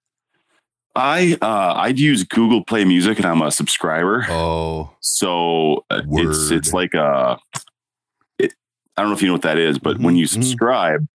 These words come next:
Speaker 1: every album is available to you for download or stream.
Speaker 2: Right,
Speaker 1: It's
Speaker 2: and then
Speaker 1: pretty
Speaker 2: it plays similar after that one's over. It'll play you one similar to that one, kind of a thing.
Speaker 1: If you want it to. Yeah,
Speaker 2: Yeah.
Speaker 1: it's, it's pretty,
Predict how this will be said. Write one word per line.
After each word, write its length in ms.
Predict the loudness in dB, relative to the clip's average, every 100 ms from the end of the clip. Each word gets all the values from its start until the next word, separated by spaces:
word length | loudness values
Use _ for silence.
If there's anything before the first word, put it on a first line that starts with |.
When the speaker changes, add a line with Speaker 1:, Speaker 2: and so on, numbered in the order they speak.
| _ _ _ _ _ _ _ -20 -20 _ _ _ _ _ _ -6
Speaker 1:
every 380 | -2 2 2 2
album 500 | 0 0 0 0 -2 _ _ _ _ _ _
is 120 | -4 0
available 420 | 0 0 0 0
to 160 | -2 -2
you 140 | -2
for 300 | -2 -2 -2 -6
download 500 | -4 -2 0 0 0
or 240 | -2 -2 -6 _
stream. 320 | -8 -4 0
Speaker 2:
Right, 220 | 0 0 0
Speaker 1:
It's 80 |
Speaker 2:
and 80 | -2
then 80 | 0
Speaker 1:
pretty 200 | -2 -2
Speaker 2:
it 20 |
plays 420 | -2 0 0 -2 -4
similar 800 | -4 -2 -2 0 0 0 -4 -8 _ _ _ _ _ -6
after 340 | -4 -4 -4
that 200 | -2 -2
one's 200 | -4 -4
over. 260 | -4 -2 -2
It'll 180 | -2 -4
play 220 | -4 -2
you 100 | 0
one 180 | -2 -4
similar 360 | -4 -6 -4 -6
to 60 |
that 220 | -6 -8 -10
one, 200 | -12 -12
kind 200 | -12 -10
of 60 |
a 60 | -12
thing. 320 | -12 -12 -12 _ _ _ _ _ _ _ _ -6
Speaker 1:
If 120 | -2
you 100 | 0
want 180 | 0 0
it 80 | -2
to. 220 | -2 -4 -2
Yeah, 80 | -2
Speaker 2:
Yeah. 120 | -2
Speaker 1:
it's, 160 | -2
it's 160 | -2 -4
pretty, 380 | -2 -2 0